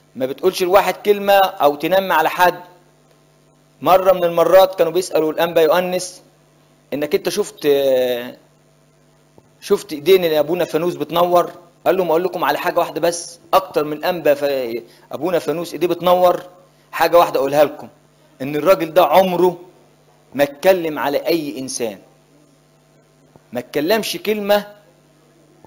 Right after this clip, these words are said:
بره في أي موضوع خارجي ولا أي موضوع كده، ما كانش بيتكلم كلام في الفاضي. فدي أكتر من إن نكون إيديه بتنور،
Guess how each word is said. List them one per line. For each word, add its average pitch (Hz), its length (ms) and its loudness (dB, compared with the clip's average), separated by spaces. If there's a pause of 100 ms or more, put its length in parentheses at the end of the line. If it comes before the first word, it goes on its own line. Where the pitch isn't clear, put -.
بره 190 800 4 (680)
في 135 100 -2
أي 196 220 2
موضوع 175 540 4
خارجي 185 520 2
ولا 165 280 2
أي 185 180 0
موضوع 160 380 -2
كده، 160 340 -2 (520)
ما 127 80 -10
كانش 170 200 -4
بيتكلم 202 380 0
كلام 185 480 2
في - 120 -14
الفاضي. 151 520 2 (720)
فدي 185 480 -4
أكتر 226 540 2 (120)
من 160 220 -6
إن 170 60 -8
نكون 196 300 -6
إيديه 175 240 0
بتنور، 139 500 -2